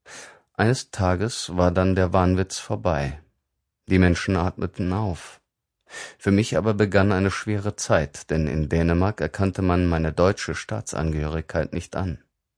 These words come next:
Ich wurde aufgrund eines Gesetzes, das rückwirkend gültig war, mit vier Jahren Haft bestraft, weil ich deutscher Soldat gewesen war. Ich habe auch diesen Schlag überwunden,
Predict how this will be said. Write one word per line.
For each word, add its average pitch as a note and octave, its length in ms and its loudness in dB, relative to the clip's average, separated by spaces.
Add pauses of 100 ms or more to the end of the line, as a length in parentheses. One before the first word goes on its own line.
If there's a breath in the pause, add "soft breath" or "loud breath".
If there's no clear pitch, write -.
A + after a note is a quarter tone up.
(640 loud breath)
Ich A#2 140 -2
wurde B2 240 4
aufgrund G#2+ 460 2
eines F#2+ 240 2
Gesetzes, G2 480 0
das - 180 -4
rückwirkend F2 800 -4
gültig F2+ 480 -2
war, F2 240 4 (380 loud breath)
mit F#2 240 -2
vier C3 280 0
Jahren A2+ 480 4
Haft - 320 -8
bestraft, - 840 -4
weil E2+ 160 2
ich - 160 -8
deutscher E2+ 320 0
Soldat F2+ 460 -2
gewesen C#2 440 -2
war. C#2 280 -4 (960 loud breath)
Ich - 180 -4
habe B2 220 2
auch G#2+ 180 4
diesen G2+ 380 0
Schlag D2 500 -2
überwunden, D#2+ 800 -4